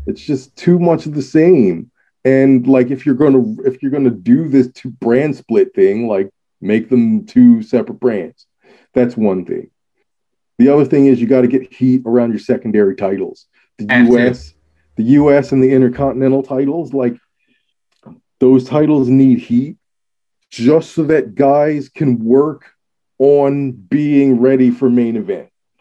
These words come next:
Speaker 2: Just being, just being a title holder is totally different from just being, like, a dude that's out here wrestling on Monday, Friday, Sunday
Speaker 1: Right.
Speaker 2: night, whatever.
Speaker 1: Right.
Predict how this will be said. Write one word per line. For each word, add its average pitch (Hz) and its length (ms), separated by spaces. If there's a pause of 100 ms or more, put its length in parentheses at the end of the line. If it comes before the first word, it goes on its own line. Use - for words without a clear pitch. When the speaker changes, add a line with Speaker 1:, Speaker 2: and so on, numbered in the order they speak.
(140)
Speaker 2:
Just 165 300
being, 185 560
just 113 440
being 180 800
a 123 180
title 160 460
holder 127 580 (320)
is 143 240
totally 165 440
different 151 500
from 143 160
just 127 240
being, 147 280
like, 139 200
a 135 80
dude 143 340
that's 139 200
out 139 180
here 135 140
wrestling 131 520
on 120 240
Monday, 117 460
Friday, 113 480
Sunday 110 440
Speaker 1:
Right. 107 40
Speaker 2:
night, 107 260
whatever. 98 360
Speaker 1:
Right. 90 160